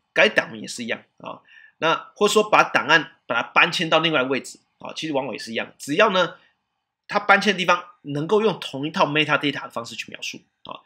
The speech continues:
它几乎就可以瞬间做完。不管这个档案有多大啊，所以你看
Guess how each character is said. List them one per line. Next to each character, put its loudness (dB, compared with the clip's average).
它 -6
几 -6
乎 -6
就 -10
可 -8
以 -6
瞬 -8
间 -10
做 -8
完。 -18
不 -6
管 6
这 0
个 -10
档 -6
案 -8
有 -12
多 -14
大 -10
啊， -12
所 -6
以 -2
你 4
看 2